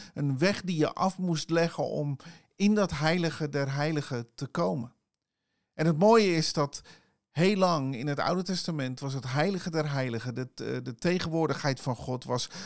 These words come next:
afgeschermd. En het mooie is dat we ook mogen zien dat Jezus heeft die toegang geopend. Toen hij stierf aan het kruis, schudde het voorhangsel, was God zelf die door het offer van Jezus eigenlijk de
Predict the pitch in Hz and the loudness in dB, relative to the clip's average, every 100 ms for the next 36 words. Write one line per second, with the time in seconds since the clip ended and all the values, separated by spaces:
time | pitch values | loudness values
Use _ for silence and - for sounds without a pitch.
0 | - - 185 - 180 - 160 113 - - | -16 2 2 2 -2 0 0 -2 -4 -14
1 | - _ _ _ _ _ _ _ _ _ | -18 _ _ _ _ _ _ _ _ _
2 | _ 160 160 147 226 226 170 170 - 170 | _ 2 4 6 6 6 4 2 0 2
3 | 151 160 160 165 156 135 139 202 185 165 | 2 2 4 2 2 -2 2 2 2 0
4 | 156 151 - - - - 135 170 196 170 | 2 0 -4 -18 -20 -6 2 4 4 0
5 | 143 156 160 - 143 - 214 202 175 151 | 0 0 0 -4 -8 -2 -2 0 0 -2
6 | - - 175 175 156 117 139 139 147 180 | -2 0 2 2 0 -2 -2 0 2 2
7 | 180 - - 196 190 175 175 165 - 143 | 2 0 -2 0 2 2 0 -4 0 2
8 | 135 - - 131 196 208 208 190 - - | 2 0 -2 2 2 2 0 -2 -2 -2
9 | 156 131 123 117 - 127 135 - 143 147 | 0 0 -2 -4 -6 -6 -8 -6 -4 -4
10 | - - - - - - 175 165 - - | -4 -8 -20 -20 -16 -4 -2 0 0 2
11 | 196 214 196 156 143 156 156 - 180 208 | 4 4 2 -2 -2 0 0 -2 0 -2
12 | 180 185 180 151 123 123 135 135 131 131 | 0 0 2 2 0 -2 -2 -2 -8 -10